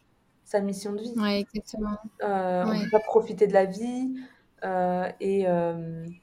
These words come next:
Speaker 1: et surtout, on a tendance à se sentir, euh, victime de la société et de ce qu'elle nous dit, euh, ce qui est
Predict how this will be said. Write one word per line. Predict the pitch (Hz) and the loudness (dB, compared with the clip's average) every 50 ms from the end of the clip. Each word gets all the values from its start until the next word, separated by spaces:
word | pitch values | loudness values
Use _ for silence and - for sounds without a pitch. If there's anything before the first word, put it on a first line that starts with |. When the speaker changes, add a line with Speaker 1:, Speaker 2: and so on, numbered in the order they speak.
| _ _ _ _ _ _ _ | _ _ _ _ _ _ _
Speaker 1:
et | 190 180 | -4 0
surtout, | 180 196 190 - - 269 | 0 0 -2 0 0 2
on | 262 226 | 4 6
a | 190 180 | 6 6
tendance | 180 190 190 208 220 220 226 | 6 6 4 4 4 4 4
à | 180 | 2
se | 180 185 | 0 -4
sentir, | 175 196 185 180 180 - - 247 240 226 208 196 | -6 -4 -6 -6 -6 -4 0 0 0 2 2 0
euh, | 190 190 185 180 180 | -2 0 0 0 -2
victime | 180 175 180 - - - - - - 233 226 | -2 -2 -4 -6 -8 -10 -10 -6 -4 -2 2
de | 214 208 | 4 4
la | 196 190 185 | 4 4 2
société | 185 - 202 190 - 208 202 - 208 202 - - - _ _ _ _ _ _ _ _ _ - _ _ _ | 0 -4 -8 -8 -6 -8 -6 -6 -6 -6 -8 -10 -16 _ _ _ _ _ _ _ _ _ -20 _ _ _
et | 196 196 | -4 -2
de | 175 196 185 | 0 -2 -2
ce | 185 - | 0 0
qu'elle | 208 190 190 | 0 0 2
nous | 190 185 | 0 0
dit, | 175 175 190 220 220 220 - - | -2 -2 -2 -4 -4 -4 -4 -2
euh, | 190 180 180 180 185 190 | 0 0 0 0 -2 -4
ce | 185 - - | -8 -12 -18
qui | _ - 196 185 | _ -6 -4 -4
est | 175 | -4